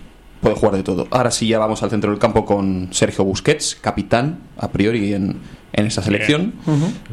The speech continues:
Speaker 1: Rodri, Pedri, Thiago Alcántara, Coque Resurrección, Fabián, Dani Olmo, Mikel Oyarzábal, Gerard Moreno,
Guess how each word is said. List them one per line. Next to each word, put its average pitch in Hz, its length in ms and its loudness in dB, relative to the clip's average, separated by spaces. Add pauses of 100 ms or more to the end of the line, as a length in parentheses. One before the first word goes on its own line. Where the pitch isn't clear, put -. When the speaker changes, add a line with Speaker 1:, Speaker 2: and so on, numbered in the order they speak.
(120)
Speaker 1:
Rodri, 151 520 2 (240)
Pedri, 151 520 0 (100)
Thiago 113 240 4
Alcántara, 127 600 0
Coque 127 260 2
Resurrección, 113 760 0 (600)
Fabián, 123 600 2 (480)
Dani 120 280 4
Olmo, 143 380 0 (680)
Mikel 139 300 4
Oyarzábal, 127 540 2 (500)
Gerard 127 260 4
Moreno, 123 380 2